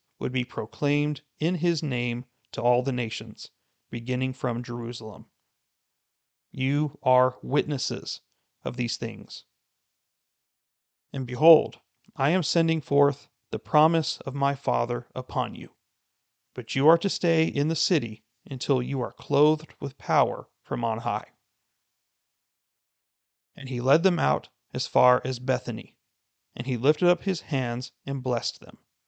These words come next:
While he was blessing them, he parted from them and was carried up into heaven. And they, after worshiping him, returned to Jerusalem with great joy, and were continually in the temple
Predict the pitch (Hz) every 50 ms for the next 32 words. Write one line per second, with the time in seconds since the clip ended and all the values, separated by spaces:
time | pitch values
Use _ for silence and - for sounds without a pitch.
0 | _ _ _ _ _ _ _ _ _ _ _ _ _ _ _ _ _ _ _ _
1 | - 135 131 135 156 170 156 185 190 190 170 156 156 175 - 214 - - 147 127
2 | 120 113 110 110 117 - _ _ _ _ _ _ _ - - 117 - - - 147
3 | 147 165 160 165 160 - - 175 165 160 151 151 151 151 156 156 - _ _ _
4 | _ - 117 117 107 101 - - - - 135 131 127 131 135 135 131 - - 135
5 | 135 143 135 117 127 - - 123 - _ _ _ _ _ _ _ _ _ _ _
6 | _ _ _ _ _ _ _ _ _ _ _ - - 127 120 120 139 165 165 139
7 | 131 127 - _ _ _ - - 127 - - 143 143 147 170 196 208 - - 202
8 | - - 131 123 113 123 120 113 107 107 - _ _ _ _ _ - - 127 123
9 | - - - 156 151 156 160 147 - - - 175 151 139 156 147 135 123 120 123
10 | 123 127 127 127 131 127 _ _ - - 135 - _ - 131 131 120 120 - _
11 | _ _ - 135 127 113 101 98 - _ _ _ _ _ _ _ _ _ _ _
12 | _ _ _ _ _ _ _ _ _ _ _ - 127 123 120 120 120 117 - 127
13 | 117 - - 151 147 151 156 156 156 156 160 160 151 _ - 139 135 147 151 -
14 | - 147 120 117 - 120 120 - _